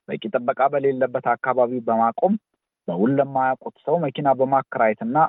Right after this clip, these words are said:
በሌሎችም የጥንቃቄ ጉድለቶች ተሽከርካሪዎች ለስርቆትና ዘረፋ መዳረጋቸውን አስረድተዋል።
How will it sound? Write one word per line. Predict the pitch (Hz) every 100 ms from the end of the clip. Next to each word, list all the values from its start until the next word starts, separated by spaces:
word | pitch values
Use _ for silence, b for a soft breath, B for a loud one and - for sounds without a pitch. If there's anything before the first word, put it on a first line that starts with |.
| 147
በሌሎችም | 170 160 143 123 - 160
የጥንቃቄ | 131 139 139 - 127 117
ጉድለቶች | 113 117 123 123 170 - - _ _ -
ተሽከርካሪዎች | 156 - 160 - 135 120 120 120
ለስርቆትና | 117 120 - - 151 135 131 117 107
ዘረፋ | 104 98 110 107
መዳረጋቸውን | 101 113 110 85 76 - 82 85
አስረድተዋል። | - 82 78 _ 95 95